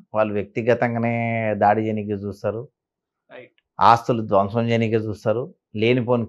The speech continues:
Speaker 1: కేసులు పెడదామన్నది చూస్తారు. ఎందుకంటే ముఖ్యమంత్రికి ప్రెస్టేజ్ ఇష్యూ కదా ఇది, వాళ్ళ సొంత డిస్ట్రిక్ట్ ఓడిపోవడం అనేది.
Speaker 2: చాలా.
Speaker 1: ముఖ్యంగా ముఖ్యమంత్రి ఓటేసినాక కూడా ఓడిపోవడం అంటే అది వాళ్ళ దురదృష్టము.
Speaker 2: Hmm.
Speaker 1: అది వాళ్ళకు రోజు గుర్తుండిపోతుంది. ఆ గుర్తును మర్చిపించుకోవడానికి చిన్న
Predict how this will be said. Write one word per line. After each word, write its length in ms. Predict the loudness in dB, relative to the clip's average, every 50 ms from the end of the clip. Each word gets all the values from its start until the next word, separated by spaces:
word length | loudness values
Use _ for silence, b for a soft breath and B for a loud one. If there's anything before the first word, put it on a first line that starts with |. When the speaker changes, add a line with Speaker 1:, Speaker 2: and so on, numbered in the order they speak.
| -4
Speaker 1:
కేసులు 280 | -2 -2 0 0 2 2 2
పెడదామన్నది 500 | 4 6 4 4 4 4 0 0 -2 -4
చూస్తారు. 220 | -10 -4 -4 -2 -2 0
ఎందుకంటే 340 | -2 2 2 2 4 6 4 4 4 0 -4 -8 -8
ముఖ్యమంత్రికి 500 | -8 -2 -2 0 0 2 0 0 -4 -6 -2
ప్రెస్టేజ్ 320 | -4 -4 -2 0 -2 -2 -2 -4
ఇష్యూ 140 | -8 -8 -6 -2
కదా 140 | -2 0 -2 -2
ఇది, 100 | -4 0 0 0
వాళ్ళ 120 | 0 0 -2 -4
సొంత 160 | -6 -4 -4 -4 -6
డిస్ట్రిక్ట్ 300 | -6 -8 -8 -8 -4 -4 -4
ఓడిపోవడం 320 | -4 -4 -4 -2 -2 -2
అనేది. 220 | -2 -4 -6 -8 -8 -8 _ _ b b b b b b b
Speaker 2:
చాలా. 120 | -12 -2 -2 -2
Speaker 1:
ముఖ్యంగా 520 | -2 0 2 4 4 6 8 6 6 8 8 6 6 4 2 -4 _ -6 -6
ముఖ్యమంత్రి 500 | -6 2 2 4 6 6 4 4 4 6 6 6
ఓటేసినాక 500 | 8 8 8 6 6 4 2 0 4 4 6 6
కూడా 100 | 6 6 6 4
ఓడిపోవడం 380 | 4 4 2 2 2 4 4 2
అంటే 160 | 2 2 0 0 0 -2 -4 _ _ -4
అది 100 | -2 0 0
వాళ్ళ 140 | -2 -2 -4 -8
దురదృష్టము. 580 | -6 -8 -6 -4 -6 -6 -6 -6 -8 -8 -8 -10
Speaker 2:
Hmm. 460 | -18 _ _ _ _ _ _ -20 _ _ _ _ 4
Speaker 1:
అది 100 | 6 8 8
వాళ్ళకు 260 | 8 6 6 4 4 4 4
రోజు 180 | 4 2 0 -2 -4
గుర్తుండిపోతుంది. 720 | -4 -2 -4 -2 -2 -2 -2 -2 -4 0 0 -2 -2 -2 -8 -12 _ _ _ _ _ _ 4 4
ఆ 40 | 4 4 4
గుర్తును 340 | 2 2 2 2 0 0 4 4
మర్చిపించుకోవడానికి 800 | 2 2 2 -6 -8 -8 -8 -6 _ 0 2 2 0 0 -6 -10 -10 -8
చిన్న 160 | -6 -6 -6